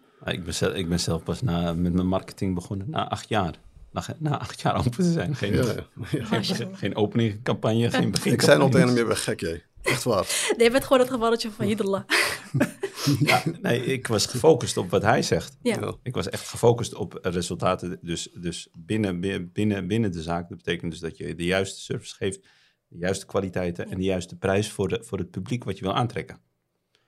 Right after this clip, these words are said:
Speaker 1: Kijk, en als dat er is, ja, dan gaat het, dan gaat het heel snel.
Speaker 3: Klopt.
Speaker 1: Maar ik zat bijvoorbeeld al, eh, al vol zonder mijn marketing. Snap je?
Speaker 3: Ja.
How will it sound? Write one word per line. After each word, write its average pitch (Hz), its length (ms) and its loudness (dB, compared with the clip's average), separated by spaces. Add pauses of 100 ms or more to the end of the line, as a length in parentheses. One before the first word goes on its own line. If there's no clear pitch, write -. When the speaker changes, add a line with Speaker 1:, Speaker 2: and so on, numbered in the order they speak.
(220)
Speaker 1:
Kijk, 87 180 0
en 92 120 2
als 90 120 -2
dat 123 180 4
er 110 100 2
is, - 300 -2 (340)
ja, 87 180 -10
dan 85 100 -6
gaat 85 180 -6
het, - 200 -10
dan 95 100 -8
gaat 92 140 -6
het 85 140 -8
heel 110 180 2
snel. - 380 -6 (200)
Speaker 3:
Klopt. - 380 -20
Speaker 1:
Maar - 420 -6
ik - 200 -6
zat 98 140 -2
bijvoorbeeld 85 400 -2
al, 82 280 0
eh, - 360 -8
al 92 240 -4
vol - 440 -6
zonder 120 260 0
mijn 95 140 2
marketing. 80 460 -6 (720)
Snap 175 260 -6
je? 170 100 -4
Speaker 3:
Ja. - 160 -8